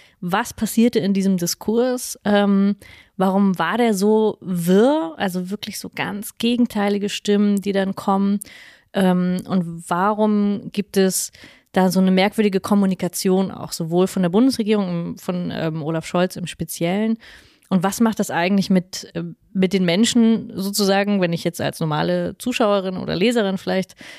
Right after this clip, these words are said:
ähm, das Ganze betrachte, wie kann ich mir dazu eine Meinung bilden? Also mehr über diese hyperpolitisierte Welt sprechen und über diesen Diskurs als über die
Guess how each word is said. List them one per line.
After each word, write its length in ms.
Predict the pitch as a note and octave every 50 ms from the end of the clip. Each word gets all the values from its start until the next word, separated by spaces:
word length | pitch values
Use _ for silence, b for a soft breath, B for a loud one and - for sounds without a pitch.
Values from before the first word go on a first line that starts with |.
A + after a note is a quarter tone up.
| B B B B -
ähm, 260 | F#3 F3 F3 F3 F3
das 140 | E3+ D#3+ -
Ganze 260 | F3+ F3+ F3+ - G3
betrachte, 500 | F3+ F3+ - - F#3 F3 - - F#3 F3
wie 60 | F#3
kann 180 | - - F#3+ G3
ich 120 | F3+ E3+
mir 80 | F#3 F3
dazu 260 | F3 E3+ - - F3
eine 100 | F3 E3
Meinung 540 | D#3+ D#3 D#3 E3+ F#3 F#3+ E3+ D#3 D3 D3 D#3
bilden? 340 | - D#3 D3 D3 D3 C#3
Also 200 | C3+ D3+ D#3 D#3+
mehr 180 | E3 E3+ F3+ F#3
über 160 | G3 F#3 F#3
diese 260 | F3 F3 E3+ F3+ D3+
hyperpolitisierte 1000 | E3 F#3+ - G3 F3+ - - G3 F3 E3+ D3+ F#3 F#3 F3+ E3+ F#3+ F3+ - D#3+ D3+
Welt 500 | D#3 D#3 E3+ G3+ A#3+ C4+ C#4+ D4 C#4+ - B B B B B B B B B B
sprechen 400 | B - - - A#3 A#3+ A#3+ A3+
und 80 | G3 F#3
über 160 | G3 F#3+ F#3+
diesen 220 | F3+ F#3+ F3+ F#3
Diskurs 500 | F3 E3 - - - G#3 A3 A3+ A3 A3+
als 480 | - - - F3 F3+ G3+ G#3+ G#3+ - -
über 600 | - F3+ G3 F3+ F#3 F3+ F3+ F3+ F3+ F3+ F#3 F#3 b b b b b b b b b b _ _ -
die 480 | - F3 F3 F3 F3+ F3+ F3+ F3 D3